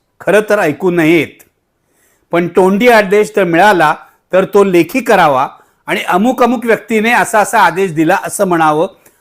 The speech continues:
असं code of conduct मध्ये लिहिलेलं आहे असं सरकारी अधिकारी सांगतात. तोंडी आदेश सहसा ऐकू नयेत, पण ऐकायची वेळ आली तर असं करावं. अंजना कृष्णा यांनी अजित पवारांना सांगितलं, "माझ्या फोनवर फोन करा," यामध्ये काही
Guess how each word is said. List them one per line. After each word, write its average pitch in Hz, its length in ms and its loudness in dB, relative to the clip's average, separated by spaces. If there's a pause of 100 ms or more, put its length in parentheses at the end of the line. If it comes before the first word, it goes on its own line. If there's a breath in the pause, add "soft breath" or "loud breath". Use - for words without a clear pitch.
(120 soft breath)
असं - 200 -2 (120)
code 277 140 4
of 269 140 0
conduct 254 240 -4
मध्ये 277 220 0
लिहिलेलं 240 280 2
आहे 277 80 2
असं 247 140 -8
सरकारी 240 440 0
अधिकारी 180 380 -4
सांगतात. 113 360 -18 (640)
तोंडी 185 340 2
आदेश 226 520 2 (220)
सहसा 180 420 -2
ऐकू 190 340 -2
नयेत, 185 240 0 (320)
पण 185 120 -2
ऐकायची 247 440 0
वेळ 247 180 6
आली 233 200 4
तर 262 120 -2
असं 220 260 0
करावं. 139 360 -4 (1080)
अंजना 208 420 0
कृष्णा 190 520 -2 (440)
यांनी 208 680 0 (200)
अजित 165 240 0 (100)
पवारांना 220 360 2
सांगितलं, 214 340 -2
"माझ्या 214 460 2
फोनवर 240 420 0
फोन 220 320 -4
करा," 185 280 0
यामध्ये 208 380 -2
काही 285 180 -2